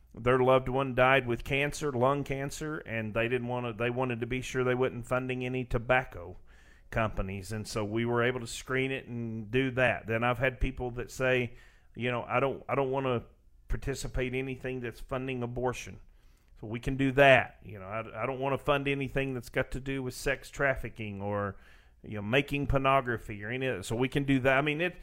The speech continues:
we can do anything that you, that, that in your personal faith, in your personal belief, we can go in and tell you what your funds and what your money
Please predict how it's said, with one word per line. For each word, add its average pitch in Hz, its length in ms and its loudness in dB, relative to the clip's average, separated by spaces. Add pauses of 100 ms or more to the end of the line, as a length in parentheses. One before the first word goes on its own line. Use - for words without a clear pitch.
(260)
we 220 240 2
can 165 300 4
do 165 460 8
anything 151 760 0
that 120 120 2
you, 123 380 -2
that, 117 320 -2
that 120 220 -2
in 120 200 -2
your 151 280 6
personal 135 640 2
faith, 127 580 2
in 110 140 -2
your 117 120 2
personal 139 480 0
belief, 113 640 0 (640)
we 143 280 2
can 156 260 0
go 147 280 10
in 143 320 4
and 113 260 -2
tell 170 420 6
you 107 480 2 (280)
what 165 440 6
your 151 200 4
funds 127 580 4
and 110 140 -2
what 135 260 2
your 127 120 4
money 120 540 0